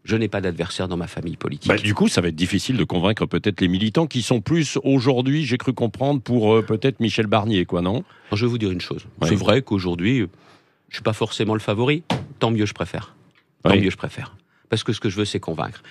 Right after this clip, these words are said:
Speaker 1: Mais il y a aussi une règle qui est très claire,
Speaker 2: Oui.
Speaker 1: Monsieur Cohen. Qui
Speaker 2: Si.
Speaker 1: peut se qualifier au second tour
Speaker 2: Oui.
Speaker 1: et qui peut l'emporter face à Emmanuel Macron ?
Speaker 2: Oui.
Speaker 1: On va parler clair.
Speaker 2: Oui.
Speaker 1: Toutes les enquêtes d'opinion le montrent. Monsieur Macron face à Madame Le Pen, il gagne largement.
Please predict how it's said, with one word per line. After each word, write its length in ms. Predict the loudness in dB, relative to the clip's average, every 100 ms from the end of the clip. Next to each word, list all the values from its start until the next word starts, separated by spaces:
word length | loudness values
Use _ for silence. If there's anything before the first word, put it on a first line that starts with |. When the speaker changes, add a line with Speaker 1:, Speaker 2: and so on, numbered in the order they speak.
| -2
Speaker 1:
Mais 80 | 2
il 40 |
y 20 |
a 40 | 2
aussi 220 | 2 0
une 180 | 2 2
règle 260 | 2 -2
qui 120 | -2 -4
est 40 |
très 200 | -2 -4
claire, 260 | -2 -2 0
Speaker 2:
Oui. 140 | 0 -2 -4 -8
Speaker 1:
Monsieur 120 | -4
Cohen. 220 | -2 -2 -4 -12 -14 -4
Qui 180 | 4 6
Speaker 2:
Si. 180 | 6 2
Speaker 1:
peut 280 | 4 6 6 2
se 180 | -4 0
qualifier 440 | 2 2 2 2
au 60 | 2
second 200 | 2 0
tour 340 | 0 0 -2 -8 -4
Speaker 2:
Oui. 120 | -4 -4 2
Speaker 1:
et 100 | 4
qui 260 | 4 4 4
peut 140 | 4
l'emporter 480 | 2 2 -2 -2 -2
face 240 | 0 0 2
à 40 |
Emmanuel 340 | 2 2 2 2
Macron ? 340 | 0 -2 -8 -10 -8
Speaker 2:
Oui. 100 | -8 -8 _ _ _ _ -8
Speaker 1:
On 80 | -6
va 80 |
parler 240 | -2 0 0
clair. 400 | 0 -2 -2 -6 -12 -12
Speaker 2:
Oui. 80 | -12 -12 -18 _ -2
Speaker 1:
Toutes 160 | 0 2
les 120 | 2
enquêtes 260 | 2 2 2
d'opinion 440 | 0 2 2 2
le 100 | 2
montrent. 420 | 2 0 -2 -8 -10 _ _ _ -2
Monsieur 220 | 0 2
Macron 380 | 2 2 0 -2
face 240 | 0 -2
à 40 | 0
Madame 220 | 0 2
Le 60 | 0
Pen, 200 | 0 0
il 100 | 0
gagne 180 | 0 0
largement. 420 | -2 -4 -4 -6